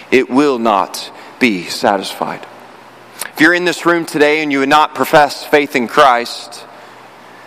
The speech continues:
I hope that these two simple truths would penetrate into your heart that although this, in my opinion, is the greatest city in the world for a lot of reasons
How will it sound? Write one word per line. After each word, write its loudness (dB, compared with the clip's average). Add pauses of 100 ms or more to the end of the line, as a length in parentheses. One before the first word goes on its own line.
(420)
I 2
hope 2
that -2
these -2
two -2
simple 0
truths -4 (840)
would 2
penetrate 0
into -2
your 2
heart 0 (1160)
that 6
although 4
this, -2
in 0
my 4
opinion, 0
is -2
the 2
greatest 0
city -2
in -2
the 2
world 2
for 2
a 6
lot 4
of -2
reasons -4